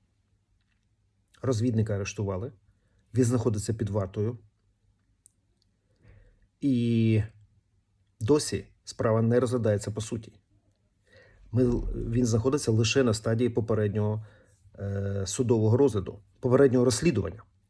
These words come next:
І йому просто продовжують міру запобіжного заходу у вигляді тримання під вартою. Незважаючи на весь його,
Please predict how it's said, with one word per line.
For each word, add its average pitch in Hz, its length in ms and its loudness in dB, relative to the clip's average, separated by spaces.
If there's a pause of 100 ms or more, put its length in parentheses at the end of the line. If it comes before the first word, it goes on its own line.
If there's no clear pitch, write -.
(300)
І 139 80 -4
йому 123 240 4
просто 175 440 4
продовжують 135 760 2
міру 123 460 2 (220)
запобіжного 110 600 0
заходу 120 340 0
у 113 60 0
вигляді 120 300 -2
тримання 104 380 -2
під 101 160 -6
вартою. 101 400 -6 (1300)
Незважаючи 120 600 2
на 98 100 -2
весь 107 200 -2
його, 95 320 -4